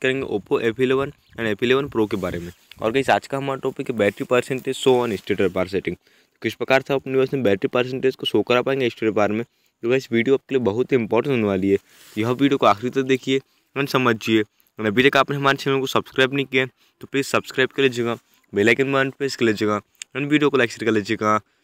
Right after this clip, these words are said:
तो फ्रेंड्स, बात करते टॉपिक पे, तो सबसे पहले आप अपने फ़ोन की देखिए, सेटिंग्स ओपन कर लीजिएगा इस टाइप से।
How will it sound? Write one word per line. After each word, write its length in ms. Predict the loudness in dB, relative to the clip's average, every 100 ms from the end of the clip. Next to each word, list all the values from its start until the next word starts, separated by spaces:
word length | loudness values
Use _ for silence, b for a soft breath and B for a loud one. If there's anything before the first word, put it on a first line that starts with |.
| _
तो 40 | -6
फ्रेंड्स, 240 | -6 -2
बात 260 | 4 4 4
करते 180 | -4 -2
टॉपिक 320 | -2 -2 -6 -2
पे, 220 | 2 4 2
तो 200 | -4 -10
सबसे 280 | -10 -10
पहले 220 | -6 0 0
आप 80 |
अपने 200 | 0 -6
फ़ोन 200 | -8 -8
की 100 | -4
देखिए, 360 | 0 0 0 -8 -8 _ _ _
सेटिंग्स 360 | -4 -2 -4 -4
ओपन 200 | -4 -2
कर 100 | 2
लीजिएगा 400 | 2 2 -2 -4 _ _ _ _ _
इस 140 | -12 -4
टाइप 160 | -4 -4
से। 180 | -8